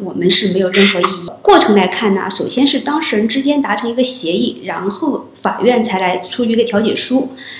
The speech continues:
那么从本质上来说，调解是一个协议的过程，这体现的就是当事人之间的自愿原则。只要你不存在什么侵害国家利益啊，或者是社会公共利益啊，没有恶意串通啊，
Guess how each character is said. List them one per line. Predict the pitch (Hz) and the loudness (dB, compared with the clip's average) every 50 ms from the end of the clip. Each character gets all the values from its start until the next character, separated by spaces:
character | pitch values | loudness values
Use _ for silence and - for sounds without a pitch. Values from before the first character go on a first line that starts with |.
| - - | -2 4
那 | 311 302 | 6 8
么 | 269 262 240 | 8 8 6
从 | 269 - - 247 254 254 - | 4 2 2 0 0 2 2
本 | 220 190 - | 2 2 2
质 | 233 269 | 0 2
上 | 269 277 240 | 2 4 4
来 | 214 185 190 | 4 4 2
说， | 202 - - 233 233 - | 2 2 2 2 0 0
调 | - - 190 180 - | -2 -2 -2 -2 0
解 | - 254 202 - | 0 0 0 2
是 | - - - - 202 | 2 4 4 4 4
一 | 196 | 2
个 | 196 - 196 | 2 2 0
协 | 196 - - 175 | 0 0 -2 -2
议 | - 196 247 294 | 0 2 0 2
的 | 226 185 - | 2 0 -2
过 | - - 190 185 | 0 2 2 2
程， | - - 160 139 - - - - _ _ _ - _ _ _ _ | 2 0 -4 -8 -8 -10 -16 -20 _ _ _ -20 _ _ _ _
这 | - 262 233 | 0 0 0
体 | - - - | 2 0 0
现 | 185 - 247 254 | 0 2 2 4
的 | 226 196 | 4 2
就 | 180 - 233 214 | 2 2 0 0
是 | - 202 - | 0 -2 -2
当 | - - 269 | 0 2 2
事 | 269 - - 202 | 2 2 2 2
人 | 208 | 2
之 | 214 - 254 233 | 2 0 0 2
间 | 254 262 254 | 4 4 4
的 | 254 208 175 | 4 4 2
自 | - - 294 | 2 2 4
愿 | 285 269 240 196 | 6 6 6 6
原 | 185 175 175 196 | 6 4 4 2
则。 | 220 208 170 180 175 - - - - - _ - | 2 2 0 0 -2 -4 -10 -18 -20 -20 _ -2
只 | - - 190 - | 0 2 4 4
要 | 226 269 330 330 302 | 6 6 6 8 8
你 | 277 220 196 | 8 6 6
不 | - - 254 | 4 2 0
存 | 233 - - 202 202 | -2 2 2 4 4
在 | 214 202 202 | 4 4 4
什 | 196 185 | 2 2
么 | 185 190 185 190 190 - - - - | 0 0 -2 -2 -4 -6 -8 -12 -8
侵 | - - - 233 208 | -4 0 2 2 2
害 | 214 214 | 4 2
国 | 196 196 - 190 | 2 2 0 0
家 | 180 202 196 202 | 2 2 2 4
利 | 196 208 202 | 4 2 2
益 | 196 185 180 180 | 0 0 0 0
啊， | 180 170 175 180 185 - - - - _ _ | 0 0 0 -2 -6 -8 -14 -20 -20 _ _
或 | _ 220 202 | _ -2 0
者 | 202 185 - | 0 0 0
是 | - - - - 190 185 185 | 2 0 2 2 2 2 2
社 | 185 - 220 | 2 0 0
会 | 220 202 196 | 2 0 0
公 | 208 220 226 | 0 0 0
共 | 233 220 220 | 2 4 4
利 | 220 220 | 4 4
益 | 202 180 175 | 4 4 2
啊， | 175 170 165 175 175 - - | 2 2 2 0 -2 -2 0
没 | 190 214 | 2 4
有 | 202 - | 4 4
恶 | - 208 214 | 2 2 0
意 | 214 208 | 0 0
串 | 202 - 226 226 208 202 | -2 -4 -4 -2 -2 -2
通 | - 214 220 226 | 0 0 2 4
啊， | 220 214 208 208 | 4 2 2 0